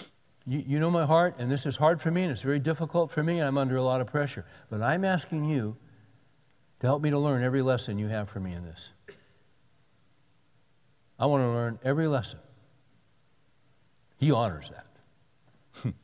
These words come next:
<laughs> You're not grumbling. He knows you don't like it. Are you under financial pressure? If you are, I mean, do you enjoy financial pressure?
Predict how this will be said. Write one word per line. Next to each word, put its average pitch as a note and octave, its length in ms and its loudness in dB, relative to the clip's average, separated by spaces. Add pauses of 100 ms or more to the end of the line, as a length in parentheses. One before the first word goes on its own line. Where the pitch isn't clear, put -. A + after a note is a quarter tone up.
(140)
<laughs> - 180 -20
You're F3 120 6
not A3 140 2
grumbling. G#2+ 360 -2 (560)
He C4+ 140 4
knows C4 260 6
you C#3+ 80 0
don't G#2 220 -2
like A#2+ 340 0
it. - 300 -10 (840)
Are E3 100 6
you A3 160 6
under A#3 160 2
financial G3+ 520 0
pressure? G3+ 480 -2 (2500)
If F#3 160 -2
you G3+ 140 8
are, A#3 220 6
I F#3 120 4
mean, F3+ 160 4
do C#3+ 60 4
you G3 120 4
enjoy G3 320 4
financial G3 480 0
pressure? G#3+ 460 0